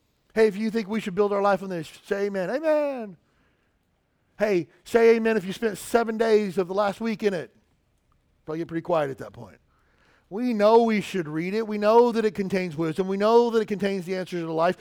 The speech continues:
but we don't immerse ourselves in it. Why? Foolishness. <laughs> If you really want wisdom, dig into the Word of God like never before.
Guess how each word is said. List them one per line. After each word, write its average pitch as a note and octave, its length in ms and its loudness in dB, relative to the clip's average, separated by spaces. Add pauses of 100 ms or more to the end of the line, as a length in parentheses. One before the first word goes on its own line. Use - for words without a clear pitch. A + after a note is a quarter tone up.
(160)
but G#3+ 160 2
we G#3+ 160 0
don't A3 360 0
immerse A3 500 2
ourselves F#3+ 480 0
in A#3+ 160 0
it. D#3+ 180 -10 (1500)
Why? F#3+ 460 -2 (240)
Foolishness. - 840 -10 (180)
<laughs> G3 100 -12 (1080)
If E3+ 140 -6
you C4 140 -6
really D#4 240 -4
want G3 260 -2
wisdom, F#3+ 520 -2
dig A#3 280 -4
into D4+ 220 -4
the B3 100 -6
Word A3+ 220 -4
of D#3+ 100 -6
God G3+ 300 -2
like E3 120 -4
never G#3 320 -2
before. F3+ 680 -8